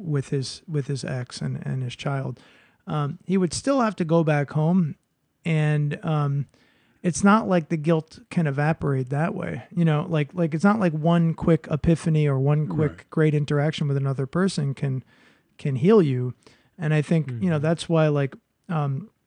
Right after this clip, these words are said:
Speaker 1: whether it's meditation or some other practice, the thing that I like about a, um, consistent practice that you're not doing, you know, for a year or ten years, but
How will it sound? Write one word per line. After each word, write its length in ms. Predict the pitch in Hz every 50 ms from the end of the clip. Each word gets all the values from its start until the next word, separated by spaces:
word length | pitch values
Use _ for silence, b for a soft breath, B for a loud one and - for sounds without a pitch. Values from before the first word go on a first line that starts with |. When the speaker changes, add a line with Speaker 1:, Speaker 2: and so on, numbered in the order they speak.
| _ _ _ _ _ _ - _ -
Speaker 1:
whether 260 | 160 180 196 190 180 165
it's 120 | 147 -
meditation 520 | 208 233 233 214 185 220 220 196 - 180 160
or 40 |
some 280 | 151 - - 185 180 175
other 180 | 160 143 143 131
practice, 640 | - - 226 233 196 - _ - 170 - 151 -
the 160 | - 156 147
thing 260 | - - 202 202 202
that 120 | 190 160 147
I 120 | 147 160
like 300 | 160 156 156 156 147 -
about 400 | 160 139 143 135 131 135 - - - b b b b b b b b b b _
a, 440 | - 151 147 143 139 135 131 135 - _ _
um, 360 | - 160 147 135 131 131 - - _ -
consistent 880 | - 170 147 131 - - 185 185 - - - - 156 143 135 135 - - _ _ _ _ _
practice 500 | - 165 170 190 185 - - 143 131 -
that 160 | - 151 147
you're 140 | 143 147 143
not 260 | 156 180 214 240 -
doing, 480 | - 254 262 240 214 185 180 156 143 - _ _ _ _ _ _ _ _ _ _ _ _ _ _ -
you 120 | 170 175
know, 220 | 160 151 147 - - _ _ _ _ _ _ _
for 300 | _ - 190 165 156 -
a 80 | - 143
year 580 | 139 139 147 165 180 185 185 180 165 147 123 - _ _ _ _ _ _ _ _ _ _
or 80 | 156 147
ten 280 | - - 190 185 185 170
years, 200 | 156 151 143 131
but 220 | - - 151 -